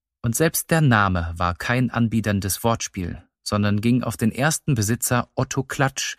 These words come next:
zurück, dessen Schwiegersohn Gerd zwar nicht mehr den passenden Namen,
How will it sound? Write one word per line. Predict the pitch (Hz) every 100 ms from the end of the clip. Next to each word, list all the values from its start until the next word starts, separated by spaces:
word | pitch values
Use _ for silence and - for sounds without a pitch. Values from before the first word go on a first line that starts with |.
| - -
zurück, | - 85 78 - - _
dessen | - - 101
Schwiegersohn | - 120 127 113 120 117 113 113
Gerd | 117 104 143 -
zwar | - - 117
nicht | 113 123 - 113
mehr | 101
den | 101
passenden | - 104 98 101
Namen, | 101 98 120 151